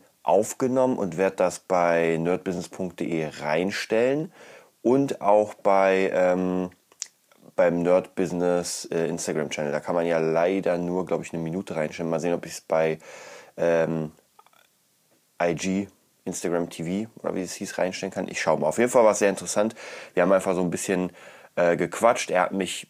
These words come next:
es war f-, ein halbes Interview, wo er mich interviewt hat zu ganz bestimmten Themen. Und wie gesagt, war sehr, sehr interessant, hat sehr viel Spaß gemacht und das werde ich euch auf jeden Fall zukommen lassen.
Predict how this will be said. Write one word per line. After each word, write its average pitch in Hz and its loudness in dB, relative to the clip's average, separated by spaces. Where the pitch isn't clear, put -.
es 92 -2
war 107 6
f-, - -6
ein 98 -2
halbes 104 4
Interview, 92 2
wo 90 0
er 87 2
mich 90 -4
interviewt 92 -4
hat 101 0
zu 85 -6
ganz 85 -2
bestimmten - -8
Themen. 110 0
Und 92 2
wie 80 -2
gesagt, 73 -2
war 82 2
sehr, 90 4
sehr 90 2
interessant, 90 -2
hat 87 -4
sehr 92 0
viel - -8
Spaß 92 2
gemacht 98 -2
und 85 2
das - -10
werde 82 2
ich 80 -6
euch - -8
auf 80 -4
jeden 82 -4
Fall - -6
zukommen - -8
lassen. - -10